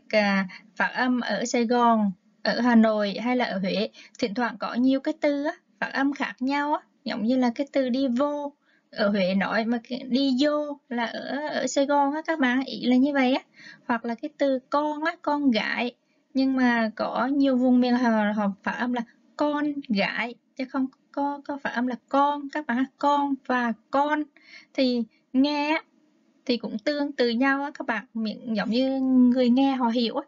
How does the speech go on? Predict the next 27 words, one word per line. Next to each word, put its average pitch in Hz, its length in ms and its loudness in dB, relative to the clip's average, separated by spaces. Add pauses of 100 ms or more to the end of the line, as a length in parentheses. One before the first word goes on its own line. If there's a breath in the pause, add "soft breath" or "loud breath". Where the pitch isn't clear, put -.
(360 loud breath)
Cái 262 80 -4
điều 254 160 2
quan 247 320 -4
trọng 220 160 0
là 214 100 0
người 220 200 -2
nghe 247 200 2
họ 233 180 2
hiểu 214 320 0
các 269 180 -10
bạn 214 160 -2
ha. 240 80 0 (140)
Còn 226 260 0
mà, 214 180 -2 (500 loud breath)
ừm, 196 680 4 (720)
nó 277 200 4
khác 277 340 -4
nhau 277 220 0
một 247 140 2 (100)
chút 185 240 -12
như 269 140 0
vậy 247 200 0
á, 302 80 -2 (1000)
hoặc 220 200 0
là 208 100 -8
khác 190 280 -8
nhau, 254 460 -4